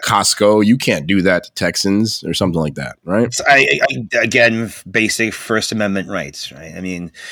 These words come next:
Speaker 2: it go, it kinda goes back to the argument as corporations are people. It's very interesting what that, what
Speaker 1: Until they're
Speaker 2: that
Speaker 1: not.
Speaker 2: context, what, well,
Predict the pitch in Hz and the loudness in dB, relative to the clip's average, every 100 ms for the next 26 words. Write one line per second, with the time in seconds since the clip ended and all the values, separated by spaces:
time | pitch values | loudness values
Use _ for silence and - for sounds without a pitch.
0 | - - - 131 139 135 139 135 151 147 | -16 -12 -2 0 2 2 2 2 2 2
1 | 139 120 123 120 123 117 120 117 117 110 | 2 4 2 2 0 2 2 2 -2 -2
2 | 110 107 107 87 - - _ - 120 113 | 0 0 0 -4 -10 -14 _ -2 0 2
3 | 123 117 120 - 117 - 165 - 78 - | 2 0 -2 0 0 0 -4 -4 -6 -6
4 | - _ - - - - - 120 123 143 | -14 _ -20 -20 -20 -12 -4 -2 2 4
5 | 139 131 127 - 123 117 107 110 101 - | 4 0 0 2 2 2 2 0 0 -2
6 | 95 95 110 92 82 95 85 117 110 120 | 0 2 4 4 4 4 2 0 2 0
7 | 107 - - 127 123 120 120 110 101 113 | 0 -4 -6 2 2 4 4 6 6 4
8 | 143 135 | 2 0